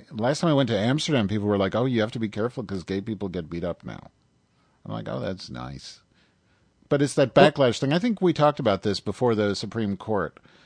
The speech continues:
Speaker 1: um, went down with this big decision. And, and I think, Reagan, you said, you know, "Be careful, there'll be a backlash in the other direction if it happens."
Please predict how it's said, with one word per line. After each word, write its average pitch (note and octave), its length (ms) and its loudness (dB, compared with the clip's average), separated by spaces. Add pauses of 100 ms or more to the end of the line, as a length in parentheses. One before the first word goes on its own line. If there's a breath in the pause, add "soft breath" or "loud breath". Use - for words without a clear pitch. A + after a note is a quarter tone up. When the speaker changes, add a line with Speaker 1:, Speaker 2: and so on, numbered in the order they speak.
(280 soft breath)
Speaker 1:
um, E2+ 520 -6
went F2+ 320 -8
down D#2+ 360 -6
with D2+ 120 -14
this E2+ 160 -14
big E2 240 -10
decision. E2 460 -6
And, D2 320 -10
and D2 260 -10
I F2 60 -8
think, C3+ 200 -6
Reagan, G2+ 300 -2
you G2 140 -2
said, F2+ 300 -4
you F2 80 -4
know, E2 180 -6
"Be D#2 180 -8
careful, G2 360 -8
there'll E2+ 160 -6
be D#2+ 120 -6
a D#2 60 -8
backlash D#2 720 -8
in D2 80 -10
the D2 120 -10
other C#2+ 200 -12
direction - 560 -10
if - 180 -18
it - 100 -16
happens." - 600 -16